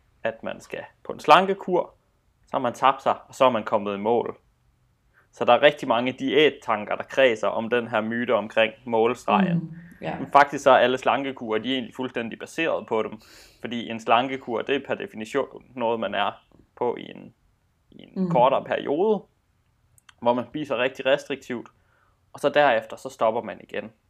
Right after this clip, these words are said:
Speaker 2: Mm.
Speaker 1: Så er man ligesom kommet i mål. Tab ti kilo på fem uger, eller hvad det nu hedder. Og så er det ligesom de der fem uger, det er processen.
Speaker 2: Mm.
Speaker 1: Og, og <laughs> det, det er rigtig, rigtig misvisende,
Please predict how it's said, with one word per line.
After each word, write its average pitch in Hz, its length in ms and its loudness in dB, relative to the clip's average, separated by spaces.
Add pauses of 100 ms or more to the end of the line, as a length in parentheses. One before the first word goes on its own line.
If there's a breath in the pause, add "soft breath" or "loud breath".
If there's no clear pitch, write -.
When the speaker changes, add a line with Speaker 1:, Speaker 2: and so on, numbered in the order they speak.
(100)
Speaker 2:
Mm. 175 320 -4
Speaker 1:
Så - 80 -4
er 131 40 -2
man 123 100 -2
ligesom 127 240 -6
kommet 110 300 -2
i 104 40 -8
mål. 107 360 -4 (640)
Tab 156 300 6
ti 139 240 -4
kilo 127 340 0
på 113 340 0 (180)
fem 123 240 6
uger, 120 520 -2
eller 120 200 0
hvad 117 140 4
det 113 100 -10
nu 110 140 -8
hedder. 120 380 -6 (420)
Og - 60 -20
så 143 100 4
er 139 40 8
det 131 120 -2
ligesom 131 260 -6
de 135 140 -10
der 113 140 4 (100)
fem 139 220 0
uger, 131 340 -2 (100)
det 135 80 -2
er 117 120 -2
processen. 120 580 -6 (440)
Speaker 2:
Mm. 156 400 -2 (380)
Speaker 1:
Og, 117 260 4
og 120 160 2 (220)
<laughs> - 220 -20
det, 131 380 -8
det 147 120 0
er 139 80 0
rigtig, 139 300 0
rigtig 127 300 -4
misvisende, 123 640 -6